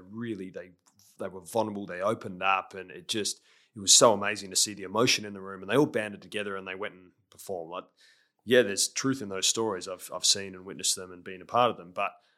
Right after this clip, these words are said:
it's not, I don't think it's the sole thing. What really, the, what, where I think it's going for sport and not any tribe, any group that comes together, I think it comes back to this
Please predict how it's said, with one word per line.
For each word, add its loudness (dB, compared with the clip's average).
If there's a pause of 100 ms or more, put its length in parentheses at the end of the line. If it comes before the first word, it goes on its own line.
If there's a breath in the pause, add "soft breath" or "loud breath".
(220)
it's 2
not, 6 (440)
I -2
don't -4
think -2
it's 0
the -6
sole 2 (160)
thing. -4
What 4
really, 0
the, -2
what, 8
where 4
I 6
think -10
it's -2
going -6
for -4
sport 0
and -14
not -6
any 0 (400)
tribe, 0
any -8
group -10
that -12
comes -8
together, -6
I -4
think -8
it -6
comes -10
back -8
to -14
this -4